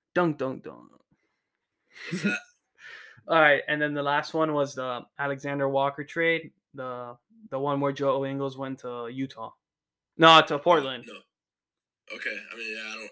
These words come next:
Speaker 2: I honestly didn't even know that was a trade.
Speaker 1: Yeah, and then the Jazz got Ju-, Juan Hernan Gomez, Nicole Alexander, Alexander Walker, and the Spurs got Thomas Satoransky.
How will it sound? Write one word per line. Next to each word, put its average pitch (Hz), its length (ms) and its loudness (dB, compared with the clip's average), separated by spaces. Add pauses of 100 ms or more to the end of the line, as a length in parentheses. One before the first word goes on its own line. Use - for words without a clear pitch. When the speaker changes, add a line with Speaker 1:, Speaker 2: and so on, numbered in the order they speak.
Speaker 2:
I 117 120 -6
honestly 113 260 -12
didn't 107 160 -16
even 104 100 -14
know 104 100 -14
that 101 60 -16
was 101 100 -10
a - 160 -12
trade. 101 160 -12 (160)
Speaker 1:
Yeah, 143 240 6
and 139 80 4
then 139 120 2
the 139 100 4
Jazz 139 400 4
got 139 240 4
Ju-, 120 180 -2
Juan 135 260 -2
Hernan 139 320 -4
Gomez, 147 680 0 (100)
Nicole 139 400 -2
Alexander, 135 540 -4 (180)
Alexander 151 560 4
Walker, 160 320 4
and 165 100 0
the 143 60 -2
Spurs 139 540 -6
got 143 240 0
Thomas 135 320 -2
Satoransky. 120 720 -6